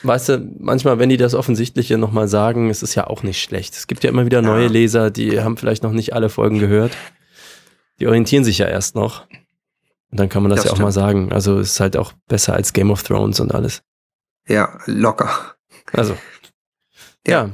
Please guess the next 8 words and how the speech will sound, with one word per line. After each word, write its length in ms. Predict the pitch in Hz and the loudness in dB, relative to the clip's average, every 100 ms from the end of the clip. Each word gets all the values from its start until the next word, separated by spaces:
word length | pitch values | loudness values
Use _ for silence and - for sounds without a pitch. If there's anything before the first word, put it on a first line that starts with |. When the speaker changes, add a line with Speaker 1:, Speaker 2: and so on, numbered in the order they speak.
| - - | -12 -4
Speaker 2:
Teenager-Sexbeichte, 1080 | 147 147 143 143 170 170 - 107 104 - | -2 0 0 -2 -4 -4 -4 -6 -6 -10
besser 340 | 92 117 131 147 | -4 -4 -2 -2
als 160 | 139 | -4
Fernsehen. 540 | - 147 135 107 101 - - - | -2 0 0 -2 -6 -10 -12 -4
Speaker 1:
Mhm. 160 | 107 | 2
Speaker 2:
Und, 360 | 131 131 127 - | 2 2 0 -2
ähm, 240 | 123 117 110 | 0 0 -2
eine 600 | 127 151 180 180 180 - | -2 0 2 2 0 -6